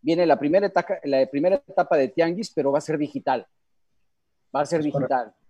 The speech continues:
Speaker 1: No sé bien cómo está el esquema, porque no, no he tenido contacto con la gente de, de, de, de turismo estatal, pero me imagino que va a ser un tema en el cual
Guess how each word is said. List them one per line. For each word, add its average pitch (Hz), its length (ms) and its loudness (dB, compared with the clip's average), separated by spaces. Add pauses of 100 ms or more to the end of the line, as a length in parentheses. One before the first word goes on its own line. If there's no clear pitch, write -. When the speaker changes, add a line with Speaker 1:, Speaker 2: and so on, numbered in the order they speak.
(500)
Speaker 1:
No 180 180 4
sé 190 200 2
bien 180 220 2
cómo 170 200 -2
está - 220 -6
el 160 80 0
esquema, 180 400 0
porque - 260 -10
no, 139 160 -2
no 139 80 -4
he 156 60 -4
tenido 143 340 -2
contacto 131 460 -4
con 123 100 -6
la 123 80 -6
gente 151 320 -2
de, 117 240 -4
de, 117 140 -8
de, 120 240 -10
de 120 140 -14
turismo 143 440 -6
estatal, 175 480 -2 (480)
pero 202 140 2
me 202 80 2
imagino 196 400 -2
que 165 80 0
va 165 80 2
a - 20 -4
ser 170 160 -2
un 165 160 -2
tema 151 220 0
en 131 80 -2
el 123 140 -4
cual 135 840 0